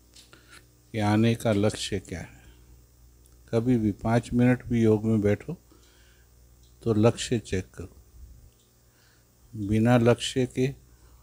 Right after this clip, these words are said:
तीन घंटे बैठे रहो, लक्ष्य के साथ पाँच मिनट बैठ जाओ। जैसे सूर्य की रोशनी के नीचे अगर कागज़ का टुकड़ा रख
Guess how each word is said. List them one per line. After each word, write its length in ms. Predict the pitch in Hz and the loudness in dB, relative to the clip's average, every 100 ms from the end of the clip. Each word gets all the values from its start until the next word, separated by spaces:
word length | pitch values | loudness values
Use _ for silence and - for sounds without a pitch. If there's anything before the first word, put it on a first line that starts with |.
| _ _ _ _ _ _ _ - | _ _ _ _ _ _ _ -6
तीन 260 | 107 107 | -4 0
घंटे 340 | 101 104 110 113 | 2 2 0 2
बैठे 340 | 117 110 120 | 2 2 -2
रहो, 240 | 113 117 - _ _ _ _ _ _ _ _ - - _ _ - | -2 -4 -8 _ _ _ _ _ _ _ _ -20 -20 _ _ -2
लक्ष्य 460 | 110 120 - 135 | 0 0 0 -2
के 160 | 120 110 | -2 -4
साथ 460 | - 95 - - - - _ _ _ _ _ _ - | -4 -6 -6 -10 -20 -20 _ _ _ _ _ _ -10
पाँच 240 | 92 92 - | -8 -6 -4
मिनट 280 | 101 101 104 | -2 -2 -2
बैठ 200 | 104 104 | -2 -2
जाओ। 220 | 104 120 - _ _ _ _ _ _ _ _ _ _ _ _ _ _ _ _ _ _ _ | -4 -10 -14 _ _ _ _ _ _ _ _ _ _ _ _ _ _ _ _ _ _ _
जैसे 360 | 101 98 - 110 | -4 -4 -2 -4
सूर्य 500 | - - 110 113 120 | -4 -2 0 4 2
की 220 | 113 117 | 2 -2
रोशनी 500 | 107 107 101 - 117 | 2 2 0 0 -2
के 160 | 113 110 | 0 0
नीचे 420 | 101 101 - 82 - - - - _ _ _ _ _ _ _ _ _ _ _ - | 0 0 -2 -12 -12 -20 -20 -20 _ _ _ _ _ _ _ _ _ _ _ -12
अगर 260 | 104 107 110 - _ _ - | -4 0 0 -4 _ _ -4
कागज़ 380 | 104 104 107 - | 0 0 0 -2
का 140 | 110 | -6
टुकड़ा 420 | 101 107 - 107 104 | -4 -8 -2 2 2
रख 200 | 98 | 0